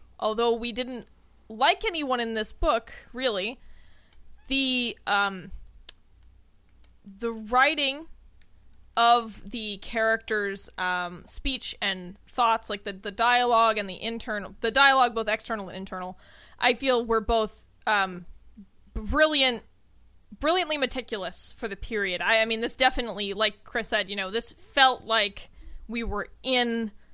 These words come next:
nineteen, the nineteen forties in England among the gentry or in the upper class. Like, I mean, there were just a lot of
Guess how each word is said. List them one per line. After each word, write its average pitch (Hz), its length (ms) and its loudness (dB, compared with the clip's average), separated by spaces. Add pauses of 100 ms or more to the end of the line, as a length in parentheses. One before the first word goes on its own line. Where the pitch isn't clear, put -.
(1040)
nineteen, 220 520 -2
the 226 80 -2
nineteen 214 340 -2
forties 196 720 -6 (120)
in 262 220 0
England 214 520 -2
among 208 360 -2
the 220 60 -4
gentry 190 640 -4
or 185 80 -4
in 190 320 -8
the 214 180 0
upper 208 220 0
class. 190 500 -2
Like, 196 280 -2 (680)
I 240 160 2
mean, 240 140 -2
there 269 140 6
were 285 100 6
just 262 380 -4
a 240 80 6
lot 247 340 8
of 247 320 0